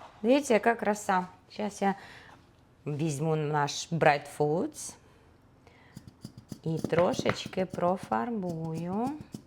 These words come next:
Хоча тут можна було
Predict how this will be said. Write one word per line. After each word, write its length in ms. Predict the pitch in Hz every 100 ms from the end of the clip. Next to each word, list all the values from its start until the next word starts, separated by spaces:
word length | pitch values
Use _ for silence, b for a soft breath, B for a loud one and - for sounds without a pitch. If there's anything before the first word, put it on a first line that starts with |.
| - - B B B B -
Хоча 440 | 170 170 - 226 240
тут 240 | 196 185
можна 400 | 185 185 170 190
було 420 | 175 180 180 185